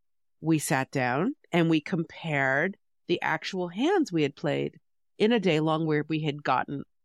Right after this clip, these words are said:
if not the exact same score, which has happened, but very close,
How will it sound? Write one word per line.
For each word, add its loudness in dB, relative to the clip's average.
if 0
not 2
the 0
exact -4
same -2
score, 2
which -2
has -6
happened, -2
but 2
very 2
close, 0